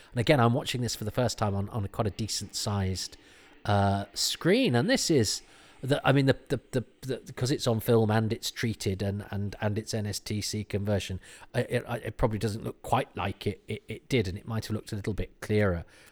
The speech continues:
uh, uh, originally, but it still looks absolutely great. And, and, and the fact that Pertwee and Newark and these guys, you know, that they're bathed in sweat, ties are undone. Again, this is quite unusual. This, again,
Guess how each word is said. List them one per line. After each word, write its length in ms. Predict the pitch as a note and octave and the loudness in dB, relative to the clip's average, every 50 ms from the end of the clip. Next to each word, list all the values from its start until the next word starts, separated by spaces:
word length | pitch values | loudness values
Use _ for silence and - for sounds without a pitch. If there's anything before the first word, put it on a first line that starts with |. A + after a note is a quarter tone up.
| - - | -16 -8
uh, 300 | - F#2+ F#2 F#2 F2+ F2 - - | -4 -2 -2 -2 -2 -4 -6 -6
uh, 200 | - G2 G2 - - | -4 -4 -4 -4 -4
originally, 440 | G#2 F#2+ G#2+ A#2+ A#2 - G#2+ G2+ F#2+ | -2 0 0 0 0 -2 -2 0 0
but 140 | F2 - - | 0 0 -2
it 100 | A#2+ - | -2 -2
still 300 | - - - A#3+ B3 D3+ | 0 4 6 8 8 8
looks 420 | G2+ A2+ E3 F#3+ - - - - | 6 6 4 4 4 2 -4 -4
absolutely 420 | D3+ C#3 - - B2 A#2 G#2+ - G2+ | -4 -2 -2 0 -2 -2 -2 -4 -8
great. 440 | - - A#2+ G#2+ G2+ F#2 E2+ - - - - - - - - | -2 2 2 2 2 0 -2 -8 -16 -20 -20 -20 -14 -6 0
And, 200 | C3+ B2+ C#3 - - | 0 0 0 0 0
and, 260 | C3+ C3 B2+ A#2+ - - - | 0 0 0 0 -4 -6 -2
and 220 | - B2 B2 A#2+ | -2 0 0 0
the 80 | - A#2+ | -2 -4
fact 440 | - - - F#3+ D#3+ - - - - | -4 2 2 2 2 2 -4 -4 -2
that 320 | C#3 B2+ - _ _ - | -2 -2 -2 _ _ 2
Pertwee 400 | - - - A#2 - - A2+ A2 | 4 4 4 4 0 -2 0 0
and 120 | A2 A2 G#2+ | 0 0 2
Newark 360 | A#2 A#2 A2 G#2 - - - | 2 2 2 2 0 -2 -6
and 180 | A2 A2+ A2+ - _ - - - - | -6 -6 -8 -12 _ -20 -20 -12 -6
these 240 | A#2 A2+ A#2 G#2+ - | -4 -2 -2 -2 0
guys, 140 | - A2 - - - - - _ - | 0 -2 -2 -2 -10 -20 -20 _ -4
you 100 | C3 B2+ | -2 2
know, 220 | A#2 G#2+ G2+ G#2 | 4 4 4 4
that 260 | A#2 - A2 A2 - - | 2 0 -6 -10 -6 -2
they're 180 | A#2 G#2+ G#2 | -2 -2 -2
bathed 440 | - - B2+ B2 A#2+ A#2+ A2 - - | 0 2 4 6 6 6 6 4 0
in 140 | B2 G#2+ G#2 | -4 -2 -2
sweat, 640 | - - - - B2+ A#2+ A2+ - - - - - - - | -2 -2 -2 -2 -2 -2 -2 -4 -6 -8 -10 -10 -10 -8
ties 440 | - - C3 B2+ B2+ A#2+ A#2 G#2 G#2+ | -6 -4 0 2 4 4 4 4 4
are 140 | B2 A2 A2 | 2 4 4
undone. 800 | A2 A2 G#2+ G#2+ G#2+ G2+ - A#2+ A2 G#2+ G#2+ G#2+ G#2+ G#2+ G2+ - - - - - - - - - - | 4 4 2 2 0 2 4 6 6 6 6 4 2 -2 -4 -8 -12 -20 -20 -20 -20 -20 -14 -6 -2
Again, 260 | C#3+ B2 - G#3+ G3+ | 0 4 6 6 6
this 160 | G#3 - - | 6 4 2
is 80 | G#3 F#3 | 0 -2
quite 320 | - - - B3 A#3+ - | 0 2 4 6 6 6
unusual. 400 | A3 G#3 G3+ G3 G3 F3+ D3+ E3+ E3 | 6 4 6 6 6 6 6 4 2
This, 400 | D#3 D#3+ D3+ - G#3 G3 D3 - | 2 -2 -4 -2 0 0 2 2
again, 300 | D#3+ D3+ - F3+ C3 | 2 2 2 0 0